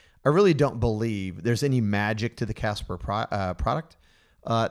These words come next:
I think they do have some intellectual property and a little bit of that, but in all truth, you put that on a floor with most brick and mortar retailers, um, product offerings, and there's not a wow moment there waiting for you.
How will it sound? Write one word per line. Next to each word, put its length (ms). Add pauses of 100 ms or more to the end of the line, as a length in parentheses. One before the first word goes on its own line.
I 60
think 220
they 100
do 140
have 180
some 260
intellectual 560
property 520
and 100
a 40
little 240
bit 140
of 100
that, 240
but 160
in 300
all 220
truth, 420 (380)
you 100
put 240
that 220
on 140
a 100
floor 400
with 140
most 260
brick 160
and 260
mortar 640
retailers, 840 (560)
um, 200
product 340
offerings, 540
and 120
there's 160
not 320
a 60
wow 400
moment 480
there 480
waiting 320
for 160
you. 300